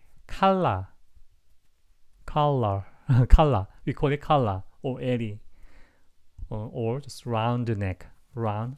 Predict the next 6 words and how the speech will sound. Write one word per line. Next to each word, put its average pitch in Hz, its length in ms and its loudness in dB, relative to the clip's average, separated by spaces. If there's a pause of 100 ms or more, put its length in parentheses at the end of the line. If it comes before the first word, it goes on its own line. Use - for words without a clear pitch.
neck. 95 380 2 (320)
<laughs> - 340 -16
Round 110 400 2 (200)
neck. 98 380 -6 (680)
And 117 420 -2 (800)
치아, 110 480 0